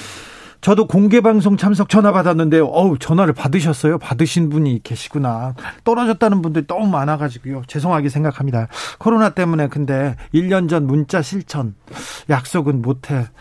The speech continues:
못 지켜가지고 속상합니다. 네, 아직 보름이 남았습니다. 보름 동안 뭐 할 수 있고요. 또 내년에는 또 꼭 그 계획, 아, 약속 다 실천하기를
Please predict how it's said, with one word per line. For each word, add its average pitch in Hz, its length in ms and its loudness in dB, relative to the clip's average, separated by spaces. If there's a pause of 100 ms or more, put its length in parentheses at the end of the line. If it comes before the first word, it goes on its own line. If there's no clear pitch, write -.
(300)
못 160 160 2
지켜가지고 139 520 -4
속상합니다. 156 840 -2 (760)
네, 190 160 4 (180)
아직 180 260 0
보름이 240 380 4
남았습니다. 147 560 0
보름 160 380 2
동안 202 340 2
뭐 135 240 0
할 120 180 -4
수 202 200 -4
있고요. 165 540 0 (120)
또 160 280 -8
내년에는 156 560 -2
또 135 300 -4 (640)
꼭 - 240 0
그 156 320 0 (220)
계획, 147 360 0 (520)
아, 131 160 -2
약속 127 560 -4
다 127 140 -10
실천하기를 147 880 0